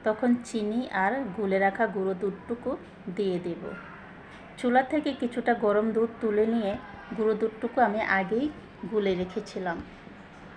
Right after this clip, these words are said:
এরকম নেড়ে ছেড়ে বেশ কিছু সময় নিয়ে দুধটাকে জাল করে নেব। দুধটুকু এরকম ঘন হয়ে গিয়েছে আর চালটাও ভালো করে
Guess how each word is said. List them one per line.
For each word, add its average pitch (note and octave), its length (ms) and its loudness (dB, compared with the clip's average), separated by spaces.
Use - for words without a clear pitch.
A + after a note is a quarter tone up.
এরকম B3+ 400 4
নেড়ে G#3+ 280 4
ছেড়ে G#3+ 340 2
বেশ G#3 260 0
কিছু - 180 -8
সময় G3+ 380 -2
নিয়ে G#3+ 280 -4
দুধটাকে F#3+ 520 -6
জাল F3+ 200 2
করে G#3 240 2
নেব। G#3 240 -4
দুধটুকু B3+ 480 -2
এরকম A3+ 360 2
ঘন G3+ 200 0
হয়ে A#3+ 220 4
গিয়েছে B3 420 -2
আর G3+ 160 4
চালটাও G#3+ 560 2
ভালো F#3 320 0
করে A#3 200 -4